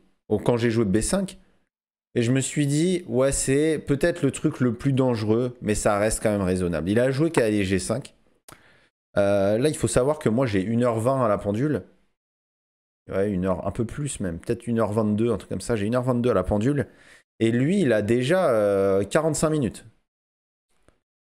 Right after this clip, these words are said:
Quarante, quarante-cinq minutes. Il a passé pas mal, pas mal de temps à réfléchir. Quelle idée de son coup ?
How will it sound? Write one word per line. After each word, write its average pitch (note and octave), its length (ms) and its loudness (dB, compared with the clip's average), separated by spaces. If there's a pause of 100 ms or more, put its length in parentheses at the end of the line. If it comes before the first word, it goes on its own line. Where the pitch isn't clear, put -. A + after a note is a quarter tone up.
(120)
Quarante, C3+ 320 0
quarante-cinq G#2+ 340 0
minutes. A#2+ 200 -4
Il D#2+ 60 -2
a D2 60 -2
passé G#2+ 260 -2
pas C3+ 160 0
mal, C#3+ 180 0
pas C3 180 0
mal C3 100 0
de C3+ 80 0
temps C3+ 140 -2
à B2 40 0
réfléchir. - 360 -6 (280)
Quelle D#3+ 180 4
idée E3+ 160 0
de G3+ 60 -6
son E3 180 0
coup ? A#2+ 260 -6